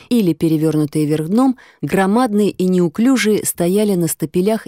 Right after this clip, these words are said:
и под навесами. Кудлатая собака уныло ходила за сеткой, гремела цепью.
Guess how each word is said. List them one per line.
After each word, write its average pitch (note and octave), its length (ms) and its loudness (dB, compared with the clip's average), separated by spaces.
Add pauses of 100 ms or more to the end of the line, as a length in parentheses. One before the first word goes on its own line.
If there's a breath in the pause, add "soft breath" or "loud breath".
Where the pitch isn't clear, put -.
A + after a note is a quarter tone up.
и G3+ 80 -2
под D#3+ 200 -4
навесами. B2 640 -4 (680)
Кудлатая B3 480 0
собака F#3 560 -4
уныло D#3+ 340 0
ходила C3+ 480 -4
за D3 160 -4
сеткой, B3 460 -4
гремела C#3+ 500 -4
цепью. B2+ 540 -8